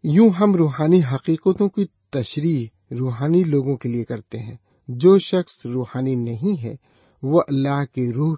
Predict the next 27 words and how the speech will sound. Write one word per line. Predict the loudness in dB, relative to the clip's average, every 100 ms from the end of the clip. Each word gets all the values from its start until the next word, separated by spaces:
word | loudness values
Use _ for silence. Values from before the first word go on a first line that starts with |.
| -6
की | -6
बातों | -6 -6 -8
को | -8 -8
कबूल | -8 -8 -6 -8
नहीं | -8 -8 -8
करता, | -10 -12 -12 -16 -16 _ _ _ _ _
क्योंकि | 4 4 4 0
वो | 2 4 4 2 -4 _ _ _ _ -2
उसके | -2 -2 0 2
नजदीक | 2 0 0 0 -2 -6
बेवकूफी | -4 -2 -4 -6 -8 -6 -6
है। | -6 -12 _ _ _ _ _ -2
वो | 4 4
उन्हें | 2 -2 -2
पहचान | -4 -6 -4 -4 -4
नहीं | -4 -4 -4
सकता, | -6 -8 -10 -16 -16 _ _ _ _ _ 0
क्योंकि | 4 4 2 -2
उनकी | 0 -2 -2 -4
परख | -8 -4 -2 -2 -6 _ _ _ _ _
सिर्फ | 2 2 2 -6
रूहानी | -6 -4 -2 0
शख्स | -2 -4 -10 -14
ही | -12
कर | -10
सकता | -10 -12 -14 -12 -12
है। | -14